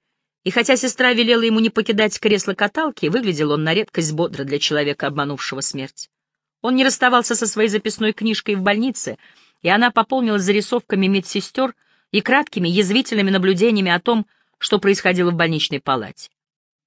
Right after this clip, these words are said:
«Из этого может когда-нибудь выйти книга», — говорит он. Но я рад, что это происшествие не подавило его творческого импульса, хотя и сказал ему, что ничего хорошего не выйдет из учителя, ставшего писакой.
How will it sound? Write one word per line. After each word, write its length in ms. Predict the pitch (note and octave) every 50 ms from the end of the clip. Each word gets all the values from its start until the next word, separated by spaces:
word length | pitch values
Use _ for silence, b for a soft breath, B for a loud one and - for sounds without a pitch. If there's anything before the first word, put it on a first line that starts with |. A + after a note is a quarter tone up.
| _ _ -
«Из 160 | E3+ F#3+ F3+
этого 180 | A3 - B3+ B3+
может 260 | B3 C4 B3+ B3 -
когда-нибудь 520 | - B3+ A#3 G3+ G3+ G3+ G#3 G3+ G#3+ -
выйти 240 | G3+ G3 F#3 - -
книга», — 320 | G3+ - E3+ B2+ B2 A#2+ A#2+
говорит 400 | B2 B2 A#2+ A2+ A2 G2+ - -
он. 180 | C#2+ C2 - _ _ _ _ _ _ _ _ -
Но 120 | A3+ C#4
я 160 | D#4+ F#4 F4
рад, 160 | A#3+ E3+ C#3
что 180 | - - - D3+
это 120 | C#3 - C3+
происшествие 600 | - D#3 D3+ C#3+ - - C#3+ B2+ - - C#3+ D#3
не 100 | E3 E3
подавило 440 | - F3+ F3 F#3 F#3 E3 C#3 B2 A#2
его 180 | A#2+ A2+ A#2+
творческого 600 | B2 - C3 B2+ A#2 - - - - - C3 B2+
импульса, 520 | - - C3+ B2+ - - A#2+ - - - -
хотя 240 | - F3+ F#3+ - F#4
и 40 | G4
сказал 420 | - - F4+ B3+ F3+ E3 D3 D3
ему, 140 | D3 D3 D3
что 180 | - - D#3
ничего 320 | E3 F3 E3+ - G3 F#3 F#3
хорошего 500 | - - G#3+ B3 E4+ F#4+ - - D#3+ C#3+
не 160 | C#3+ G3 C#4+
выйдет 380 | D4 G3 F3+ F3 D#3 D3+ D3+ -
из 220 | - E3+ D#3+ - - -
учителя, 540 | D3 C#3+ - - C#4 E4+ - - C#3 C3
ставшего 520 | B2 - - - G#3 D4+ - - - A2+ G#2+
писакой. 720 | - - G3 A3 - - - B2 - - - - -